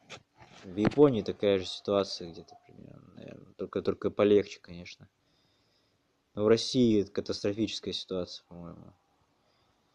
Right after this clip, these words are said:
Но здесь чисто размножа-, расплоди-, плодиться будут, как говорил Володя Батхёртов,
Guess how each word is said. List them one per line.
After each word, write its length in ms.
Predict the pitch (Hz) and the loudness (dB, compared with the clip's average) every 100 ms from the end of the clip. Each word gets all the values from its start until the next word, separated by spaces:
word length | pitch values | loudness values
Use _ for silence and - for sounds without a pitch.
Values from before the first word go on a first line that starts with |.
| _ _ _ _ _ | _ _ _ _ _
Но 60 | 143 | -2
здесь 240 | 165 175 | 2 2
чисто 440 | - 196 185 117 107 | 2 0 2 4 4
размножа-, 440 | 101 110 113 127 | 4 2 2 2
расплоди-, 920 | 113 113 - - - - 123 131 139 | 2 0 -2 -8 -10 2 4 6 4
плодиться 540 | 135 135 151 165 - 101 | 2 0 0 -4 -4 -2
будут, 280 | 117 120 | 2 2
как 140 | - 87 | 2 0
говорил 340 | 101 104 107 | 6 6 8
Володя 320 | 98 104 101 | 6 4 4
Батхёртов, 520 | 98 - - 123 - | 0 -2 0 0 0